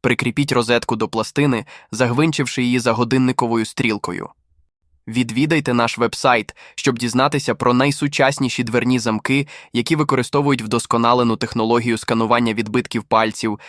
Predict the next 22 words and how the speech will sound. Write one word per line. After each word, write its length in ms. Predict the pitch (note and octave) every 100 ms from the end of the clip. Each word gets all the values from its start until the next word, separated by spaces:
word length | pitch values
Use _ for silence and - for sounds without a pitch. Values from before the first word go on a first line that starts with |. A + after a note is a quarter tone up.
| - -
для 180 | A#2
надійного 560 | A#2 A2 A#2 B2+ B2 A#2
та 140 | A2+
зручного 520 | A2 A#2 - A#2 G#2+ G#2+
розблокування. 760 | G#2+ G#2+ A2 A2+ F#2+ D2 - - _ _ _ _ _ _ _ _ _ _ _ _ _
Нарешті, 520 | A2 A2+ C3 C#3+ -
щоб 200 | A#2 A#2+
прикріпити 580 | - B2 - B2 C3+ B2+
внутрішню 520 | A2+ B2 - A2 A#2
ручку, 320 | A#2+ D#3+ - B2+
знайдіть 420 | A#2 A#2 C3 C#3
на 120 | A2+
ній 180 | A#2 A#2
паз. 520 | - B2 F2+ - - _ _ _ _ _ _ _ _ _ _ _ _ _ _ _ _ _
Вирівняйте 600 | A2+ B2+ A#2+ D3 D3+ C#3
лінію 360 | A#2+ C#3 B2+ A#2
канавки 460 | A#2 A#2 A#2 -
ручки 360 | B2 D#3+ - B2
з 80 | A2+
лінією 420 | C3 C#3 B2+ A#2+
циліндра 540 | - A#2+ B2 B2 A#2+
замка. 520 | A2 A2 G2 - -